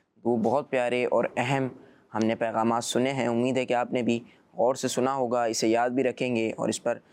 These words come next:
عمل کی بھی کوشش کریں گے۔ پہلے پیغام میں ہم نے کیا سنا تھا کہ نیک اعمال جو ہیں، جو اچھے کام ہیں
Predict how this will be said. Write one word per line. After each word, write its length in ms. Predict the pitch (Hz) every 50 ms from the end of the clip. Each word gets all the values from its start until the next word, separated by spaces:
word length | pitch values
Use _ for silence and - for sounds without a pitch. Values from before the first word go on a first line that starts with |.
| - _ _
عمل 240 | - - 123 127 135
کی 120 | 120 131
بھی 80 | 123 127
کوشش 360 | 107 - 127 123 147 147 -
کریں 240 | - 131 120 127 127
گے۔ 120 | 120 120
پہلے 240 | - - 123 127 139
پیغام 280 | - 143 131 131 135 135
میں 100 | 143 143
ہم 60 | 143
نے 100 | 143 143
کیا 140 | 135 147 139
سنا 240 | - - 143 135 131
تھا 160 | 127 139 156 - _ _ _ _ _ _ _ _ _ _ _ _
کہ 100 | - 127
نیک 460 | 117 117 117 120 131 151 165 170 - - -
اعمال 500 | 127 123 120 120 120 123 127 135 147 143
جو 160 | 131 131 120
ہیں، 220 | 117 120 120 123
جو 140 | 127 120 123
اچھے 260 | 117 117 - - 151
کام 380 | 127 - - 120 120 127 135 135
ہیں 240 | 127 123 120 120